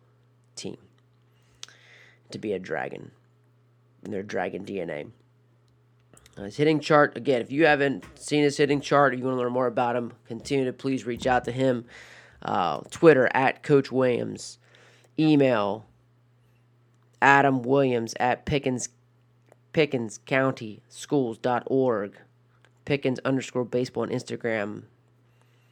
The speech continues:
His cell phone, four oh four, three five three, four six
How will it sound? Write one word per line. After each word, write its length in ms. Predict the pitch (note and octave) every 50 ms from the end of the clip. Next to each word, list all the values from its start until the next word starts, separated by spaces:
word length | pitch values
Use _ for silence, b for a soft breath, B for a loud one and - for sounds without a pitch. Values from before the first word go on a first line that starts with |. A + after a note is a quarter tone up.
| b b b b b _ _ _ _ _
His 120 | - A#2+
cell 320 | - - - D3 C#3+ C#3+ C3+
phone, 480 | - - A#2 A2 A2 A2 G#2+ G#2+ G#2+ - _ _ b b b b b b b b b b b b
four 240 | _ - D#3+ D3+ C#3
oh 100 | C3+ C3
four, 420 | - - D#3 D3 C3+ B2+ A#2+ A#2
three 240 | A#2+ - D3 D3 C#3+
five 280 | - C#3 C3+ C3 B2 -
three, 380 | - - C#3 C#3+ C#3+ C3+ A#2
four 300 | A2 - - C3 C3+ C3+
six 260 | - - C3+ C3+ -